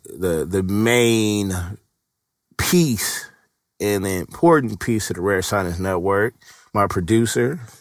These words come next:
<laughs> my, that's my quarterback. <laughs>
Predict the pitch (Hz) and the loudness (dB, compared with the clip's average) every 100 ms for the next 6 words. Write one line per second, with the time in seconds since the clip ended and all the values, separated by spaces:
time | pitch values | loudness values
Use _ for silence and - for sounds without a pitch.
0 | _ - - 135 113 - - - - 165 | _ -4 0 4 2 2 -16 -14 0 0
1 | - 139 131 - - 165 160 123 104 - | 2 2 2 0 2 2 2 0 -2 -4
2 | _ - 120 | _ -10 -10